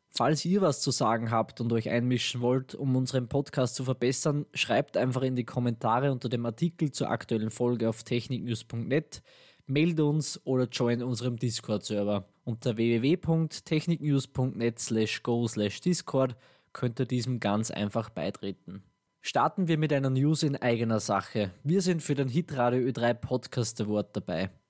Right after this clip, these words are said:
Hm, spannend, aber was ist das jetzt genau? Der österreichische Radiosender zeichnet die besten und meist eingereichten Podcasts produziert aus Österreich mit einem Award aus.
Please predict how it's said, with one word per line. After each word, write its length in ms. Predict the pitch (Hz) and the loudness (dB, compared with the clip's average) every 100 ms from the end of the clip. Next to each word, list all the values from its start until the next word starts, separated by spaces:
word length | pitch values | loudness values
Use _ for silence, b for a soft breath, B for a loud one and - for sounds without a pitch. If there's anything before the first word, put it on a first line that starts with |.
| _ | _
Hm, 340 | 147 156 131 98 _ _ | 2 2 2 -2 _ _
spannend, 680 | - - 110 113 117 107 - | -12 -2 0 2 2 -2 -2
aber 200 | 120 107 | 0 2
was 120 | 104 | 2
ist 220 | 135 160 | 0 0
das 100 | 160 | 0
jetzt 200 | 151 147 | 0 -2
genau? 400 | 156 143 131 135 - b b _ _ | -2 2 4 2 -2 b b _ _
Der 120 | 147 | 0
österreichische 640 | 156 160 156 156 165 - 143 | 2 2 4 4 4 2 2
Radiosender 680 | 117 151 165 - 143 151 - | 4 4 2 2 0 0 0
zeichnet 400 | 120 139 143 139 | 0 2 0 -4
die 60 | |
besten 500 | - 120 135 - 143 | -2 0 0 -2 -2
und 160 | 123 113 | -2 0
meist 320 | 101 139 - | 0 0 -2
eingereichten 680 | 117 131 127 117 117 - 120 | -2 0 0 0 0 -4 -12
Podcasts 760 | - 127 - - 117 120 - | -4 -4 -2 0 0 0 -6
produziert 560 | - 123 120 - 143 131 | -4 -2 -2 0 0 2
aus 120 | 120 | 0
Österreich 600 | - 123 - 123 120 - | 0 -2 0 2 2 0
mit 180 | 127 123 | -4 0
einem 240 | 120 131 | 0 0
Award 380 | 139 135 104 104 | 0 2 2 4
aus. 340 | 98 98 - | 2 2 -2